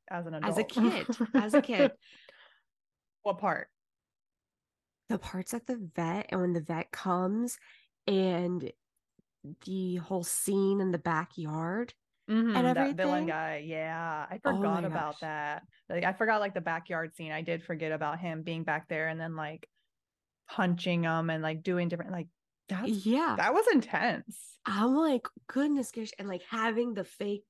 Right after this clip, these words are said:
Speaker 2: blood and everything, and the little girl seeing it and just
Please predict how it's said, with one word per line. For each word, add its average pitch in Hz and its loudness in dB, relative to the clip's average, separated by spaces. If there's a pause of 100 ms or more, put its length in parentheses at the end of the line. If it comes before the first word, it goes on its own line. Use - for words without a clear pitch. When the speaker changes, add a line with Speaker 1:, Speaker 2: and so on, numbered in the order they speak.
Speaker 2:
blood 208 -4
and 226 -2
everything, 240 -4 (580)
and 190 2
the 196 0
little 220 2
girl 202 -2
seeing 247 -2
it 254 -2
and 170 -4 (200)
just - -4